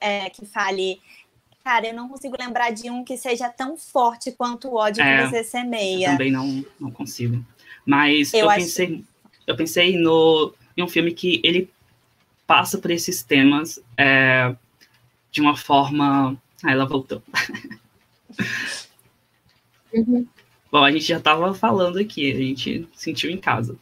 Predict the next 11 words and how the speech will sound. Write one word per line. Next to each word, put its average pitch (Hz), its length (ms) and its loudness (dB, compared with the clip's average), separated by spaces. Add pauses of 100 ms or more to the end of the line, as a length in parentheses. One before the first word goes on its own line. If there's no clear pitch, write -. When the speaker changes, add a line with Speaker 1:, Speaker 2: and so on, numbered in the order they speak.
(100)
Speaker 3:
Podem 254 320 8
continuar, 320 640 6
Speaker 2:
É. 285 220 -2 (120)
Speaker 3:
por 202 120 0
favor. 277 160 6
Speaker 2:
<laughs> 233 1120 2 (120)
É, 156 360 4 (120)
eu, 160 140 0
eu 165 60 2
tinha 180 120 2
pensado, 175 720 4